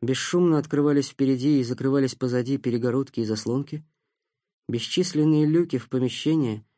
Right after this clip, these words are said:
напоминающие залы вычислительных центров, спальни и бары.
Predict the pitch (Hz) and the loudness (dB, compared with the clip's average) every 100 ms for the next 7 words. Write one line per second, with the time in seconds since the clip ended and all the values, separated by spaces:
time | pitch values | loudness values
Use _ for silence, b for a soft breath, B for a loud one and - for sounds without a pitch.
0 | _ _ - 131 131 143 147 151 143 135 | _ _ -4 -2 2 2 4 4 2 -2
1 | - 135 123 139 151 123 123 127 127 139 | -2 -2 0 0 0 0 -4 -4 -4 -4
2 | - 131 123 - 151 110 107 - _ _ | -2 -4 -2 -2 -2 -2 -8 -16 _ _
3 | _ _ - - 131 160 127 113 120 139 | _ _ -14 -4 0 0 -2 -2 -2 -4
4 | 135 | -6